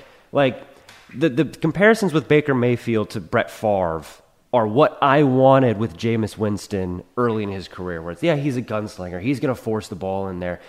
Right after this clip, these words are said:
He's gonna try to get in a tight window, but he's gonna, it's gonna work out. And unfortunately, I think it's gonna be a case where Baker Mayfield is what the next generation of a Brett Favre looks like, and Jameis Winston is what a guy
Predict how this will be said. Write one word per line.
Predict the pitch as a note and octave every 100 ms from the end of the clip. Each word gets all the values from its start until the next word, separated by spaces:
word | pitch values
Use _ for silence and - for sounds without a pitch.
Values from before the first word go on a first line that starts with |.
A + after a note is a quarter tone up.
| -
He's | D#3 C#3+
gonna | C#3
try | C3 B2
to |
get | F#2 B2
in | A2+
a |
tight | - - G#2+
window, | F2+ G2+ F#2+ F#2 - - _
but | A#2 G#2+ - - -
he's | D3 D3
gonna, | B2+ G#2+
it's | - -
gonna | B2+
work | A2+ A#2 C3
out. | F3+ F#3 - _ _ _
And | C#3 C3+ B2+ -
unfortunately, | C#3 B2+ F#3 F3+ E3+ C#3+
I | A#2
think | D3+ B2+
it's | C3+
gonna | C#3 A2+
be | A#2
a |
case | - B2 A2 -
where | G#2 F#2+ - _ _ _ _ _ - B2
Baker | D3+ D3+
Mayfield | C3 C3 C3 A#2
is | G2
what | F#2+ A2 F#2+ - - -
the | A#2+
next | A2 - - - _ -
generation | - A#2+ A2 G#2+ A2 - F#2+
of | F#2
a |
Brett | G2+ A2 -
Favre | A#2+ G#2+ A#2+
looks | F3 -
like, | A#2 A2 - - - -
and | C3+ A#2+
Jameis | C3 B2+ -
Winston | C3 A#2 A#2
is | G#2+ F2
what | G#2 G#2+ -
a |
guy | G2+ A2 G#2+ G2+